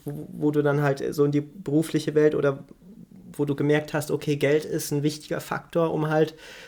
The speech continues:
unabhängig, äh, zu sein, äh, unab-, also dass du nicht von den Eltern irgendwie oder, äh, Verwandtschaft oder was, ähm, die Unterstützung bekommst,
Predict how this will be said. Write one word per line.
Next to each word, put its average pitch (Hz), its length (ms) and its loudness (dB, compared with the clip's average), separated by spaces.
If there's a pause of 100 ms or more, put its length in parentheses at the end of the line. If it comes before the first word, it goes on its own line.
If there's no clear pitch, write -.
(120)
unabhängig, 151 800 4
äh, - 280 -12
zu - 200 6
sein, 143 600 2
äh, 139 280 -4
unab-, 160 400 0
also 147 160 0
dass 151 180 0
du 156 60 0
nicht 170 160 2
von 147 140 2
den 147 120 4
Eltern 147 400 2
irgendwie 143 440 0
oder, - 720 -2
äh, - 40 -14
Verwandtschaft 143 540 -2
oder 139 160 -2
was, 135 260 -4
ähm, 131 360 -4 (520)
die 151 60 0
Unterstützung 143 640 0
bekommst, 139 600 -2